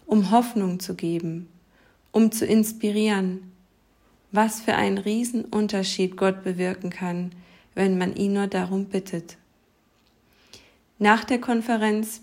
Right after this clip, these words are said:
blieb ich noch ein paar Tage länger in der Stadt. Ich besuchte die Orte, an denen wir gemeinsam heilsame Erfahrungen gemacht hatten, und erkundete auch neue Orte.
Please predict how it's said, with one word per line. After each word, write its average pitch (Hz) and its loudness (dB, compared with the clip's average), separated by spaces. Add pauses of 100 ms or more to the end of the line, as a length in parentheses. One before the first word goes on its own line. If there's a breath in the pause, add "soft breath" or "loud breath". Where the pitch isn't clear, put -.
blieb 233 2
ich 208 -2
noch 180 -2
ein 180 0
paar 180 -4
Tage 180 -2
länger 185 2
in 175 -4
der 170 -6
Stadt. 170 -8 (720 soft breath)
Ich - -6
besuchte 226 2
die 196 0
Orte, 208 0
an 190 0
denen 208 4
wir 196 2
gemeinsam 202 0
heilsame 196 2
Erfahrungen 196 0
gemacht 175 -4
hatten, 190 -2 (420 loud breath)
und 196 0
erkundete 226 2
auch 202 0
neue 185 0
Orte. 180 -6